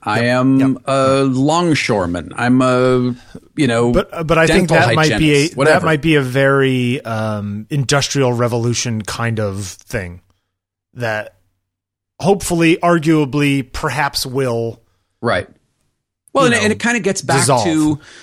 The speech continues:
Speaker 1: the, the idea of photography of, of are you a professional photographer if you have a, a, a five D three or
Speaker 2: Right.
Speaker 1: are you
Speaker 2: Professional
Speaker 1: let's,
Speaker 2: gear, right.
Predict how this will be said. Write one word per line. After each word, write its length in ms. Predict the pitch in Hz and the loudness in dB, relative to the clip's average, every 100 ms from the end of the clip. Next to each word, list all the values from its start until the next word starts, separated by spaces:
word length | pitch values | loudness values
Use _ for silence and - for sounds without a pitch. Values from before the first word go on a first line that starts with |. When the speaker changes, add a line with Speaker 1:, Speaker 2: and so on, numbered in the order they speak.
| _ | _
Speaker 1:
the, 180 | 156 147 | -2 0
the 180 | 139 151 | 0 2
idea 380 | 156 143 147 135 | 2 2 2 2
of 120 | 135 | -4
photography 760 | - - 170 160 139 123 117 117 | -6 -4 -4 -2 -4 -2 -2 0
of, 260 | 113 110 - | -2 -4 -6
of 360 | 123 117 113 - - _ _ _ | -2 -2 -4 -12 -20 _ _ _
are 120 | 131 | 0
you 180 | 135 147 | 2 2
a 60 | 139 | 0
professional 500 | - 143 185 - 185 | -4 -2 -2 -2 -4
photographer 720 | 147 160 143 139 131 143 135 - _ | -4 -2 0 -2 -2 -2 -2 -6 _
if 200 | 143 135 | -2 0
you 120 | 135 | 2
have 580 | 123 127 127 127 127 120 - | 2 2 0 0 -2 -8 -4
a, 340 | 127 120 120 | 0 0 0
a, 80 | 135 135 135 | 0 -2 0
a 40 | 123 | -4
five 380 | - 135 147 123 | 0 0 0 2
D 200 | 143 135 | 2 0
three 460 | 135 131 135 135 | -2 -2 0 2
or 60 | 123 | 0
Speaker 2:
Right. 60 | 117 | 0
Speaker 1:
are 100 | 151 | 2
you 60 | 165 | 2
Speaker 2:
Professional 340 | 170 160 156 | 2 2 2
Speaker 1:
let's, 160 | 139 151 | 2 2
Speaker 2:
gear, 200 | 131 104 | 2 0
right. 280 | 113 117 | 0 0